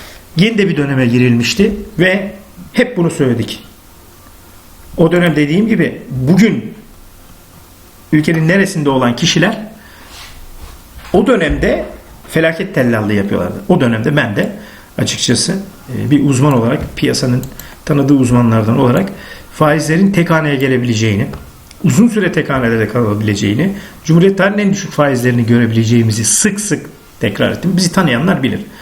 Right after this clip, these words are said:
Endeks içinde, endeks yirmi binlerdeyken, hatta on yedi, on sekiz binlerdeyken endeksin yüz binlere gidebileceğini sık sık paylaştık. Dünyanın çok olumlu bir trende girdiğinden bahsettik.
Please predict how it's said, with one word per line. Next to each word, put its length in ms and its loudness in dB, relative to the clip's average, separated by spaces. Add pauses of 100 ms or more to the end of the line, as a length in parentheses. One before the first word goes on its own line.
(460)
Endeks 400 2
içinde, 400 2 (760)
endeks 360 0
yirmi 280 4
binlerdeyken, 760 0 (300)
hatta 500 -2 (300)
on 100 2
yedi, 200 2
on 100 2
sekiz 320 0
binlerdeyken 560 0
endeksin 500 0
yüz 380 4
binlere 320 2
gidebileceğini 720 2 (100)
sık 240 -2
sık 220 -8
paylaştık. 480 -6 (1000)
Dünyanın 480 4
çok 180 0
olumlu 360 2
bir 100 0
trende 320 0
girdiğinden 680 0
bahsettik. 600 -4